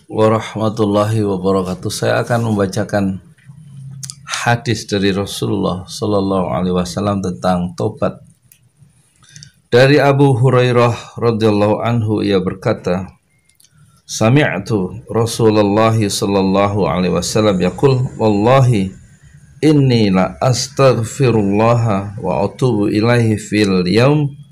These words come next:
aktsaru min sab'ina marrah." Rawahul Bukhari. Aku, kata Abu Hurairah,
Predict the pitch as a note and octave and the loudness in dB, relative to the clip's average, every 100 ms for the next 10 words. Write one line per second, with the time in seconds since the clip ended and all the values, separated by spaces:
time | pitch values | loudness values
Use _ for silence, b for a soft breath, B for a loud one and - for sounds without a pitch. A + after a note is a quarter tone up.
0 | b b b _ A2 - - - C3+ A2+ | b b b _ -6 -6 -8 -2 2 4
1 | G#2 G2 G2+ F#2+ F#2 _ _ _ _ _ | 2 2 0 0 -4 _ _ _ _ _
2 | - - A#2+ G2 D2 G2 G#2+ F#2 F2 F2 | -16 -4 0 0 0 0 2 2 0 -4
3 | F2+ G#2 G2+ D#2+ E2 - - _ _ _ | -8 -6 -4 -4 -8 -10 -14 _ _ _
4 | _ _ _ _ - - B B _ F#2+ | _ _ _ _ -20 -20 B B _ -2
5 | A2 A#2 A2+ F#2 F#2 - G#2+ G2+ F2+ A#2+ | 2 4 4 2 -2 -4 0 0 0 -2
6 | B2+ - A2+ F2 - _ _ _ _ _ | -2 -2 -4 -4 -12 _ _ _ _ _
7 | _ _ _ - D#2+ D#2+ D#2+ D2 C2 - | _ _ _ -16 -10 -6 -4 -4 -4 -8
8 | - - - E2 E2 F2 E2+ E2+ F2+ A2+ | -16 -14 -10 -10 -8 -4 -2 0 0 -2